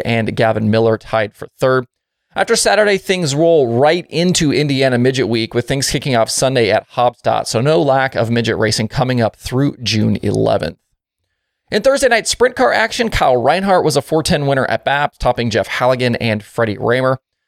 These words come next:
And across the state at Pittsburgh's P A Motor Speedway, A J Flick topped Dave Blaney and Ryan Smith for night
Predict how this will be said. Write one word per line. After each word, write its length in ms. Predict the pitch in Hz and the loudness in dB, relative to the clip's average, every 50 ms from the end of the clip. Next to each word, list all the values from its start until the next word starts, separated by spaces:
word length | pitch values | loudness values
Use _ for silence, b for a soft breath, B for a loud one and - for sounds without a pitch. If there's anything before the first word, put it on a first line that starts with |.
| _ _ | _ _
And 80 | 151 | -2
across 320 | 160 - - 208 202 196 - | 0 0 2 0 0 0 -2
the 80 | - | -4
state 280 | 170 - - 196 185 - | -2 0 0 0 0 0
at 200 | - 156 - - | 0 -2 0 0
Pittsburgh's 500 | - 190 165 - - 175 175 170 156 - | -2 -2 -2 -2 -2 0 0 0 -2 -6
P 200 | - - 151 160 | -6 -2 0 2
A 100 | 165 165 | 2 4
Motor 180 | 151 147 127 127 | 4 2 2 2
Speedway, 460 | - - - 175 170 165 160 147 127 | 0 -2 -2 -2 0 2 2 2 2
A 100 | 127 160 | 2 0
J 140 | 139 139 120 | 0 -2 -4
Flick 420 | - - _ - 160 147 - _ | -4 -8 _ -2 -2 -2 -2 _
topped 300 | - - 123 117 - _ _ - | -4 -2 -2 -2 -2 _ _ -4
Dave 240 | 123 117 113 110 | -2 0 0 0
Blaney 320 | - 120 117 120 120 110 - | 0 0 0 0 0 -2 -2
and 120 | 110 107 | -2 0
Ryan 280 | 107 110 110 107 104 110 | 0 2 0 0 -2 -2
Smith 340 | - - 113 117 110 - - | -4 -2 -2 -2 -2 -2 -2
for 120 | - 117 | -4 -2
night 240 | 110 110 104 90 - | -2 -2 -2 -4 -6